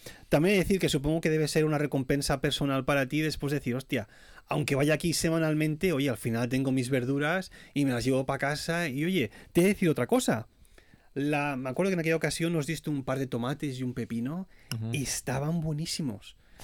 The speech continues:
Speaker 1: Pero más buenos que los que se compran aquí en el supermercado, ¿sabes?
Speaker 2: Sí, sí.
Speaker 1: O sea, mucho más gordos, más, más bonitos de color.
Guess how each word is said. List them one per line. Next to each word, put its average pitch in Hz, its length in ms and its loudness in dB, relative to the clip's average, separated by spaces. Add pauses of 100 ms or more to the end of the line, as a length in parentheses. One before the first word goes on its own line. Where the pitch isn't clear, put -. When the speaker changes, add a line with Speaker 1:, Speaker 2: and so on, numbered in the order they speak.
(100)
Speaker 1:
Pero 147 180 2
más 175 240 2
buenos 190 300 2
que 208 80 -2
los 160 100 0
que 151 120 -4
se - 100 0
compran 156 320 0
aquí 151 140 -4
en 135 60 -2
el 127 40 -4
supermercado, 123 720 -4
¿sabes? 147 360 -6
Speaker 2:
Sí, 110 120 -8
sí. - 140 -10
Speaker 1:
O 107 160 -6
sea, 127 100 -2
mucho 139 300 0
más 123 180 0
gordos, 170 400 2
más, 131 240 0
más 127 140 2
bonitos 135 380 0
de 143 100 -2
color. 135 360 0